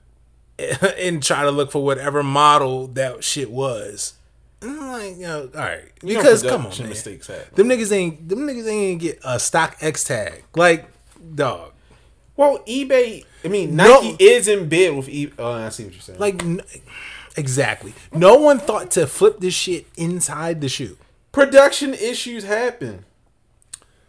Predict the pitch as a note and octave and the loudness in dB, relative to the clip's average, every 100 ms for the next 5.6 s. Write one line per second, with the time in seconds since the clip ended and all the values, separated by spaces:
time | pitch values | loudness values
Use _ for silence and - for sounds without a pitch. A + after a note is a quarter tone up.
0 | _ _ D#2+ - - _ _ _ _ - | _ _ -20 -20 -20 _ _ _ _ -18
1 | C#3+ C#3 C#3+ A#2 G#2+ A2+ A2 G2+ - - | -14 -8 -4 -4 -6 -10 -12 -12 -10 0
2 | D3 D3 C#3 C#3 C3 C3 B2+ A2 A#2 C#3 | 2 2 -2 -6 -6 -6 -6 -6 -4 -4
3 | C#3+ D3+ C#3+ C3+ - - D#3 - C3 C3 | -6 -8 -8 -10 -12 -20 -20 -20 -18 -18
4 | A#2 C3+ C#3+ B2 A2+ A2+ D3 D3+ C#3 D#3 | -12 -10 -8 -8 -8 -10 -12 -10 0 4
5 | G#3+ C4 C4+ C4 B3 | 8 10 10 8 4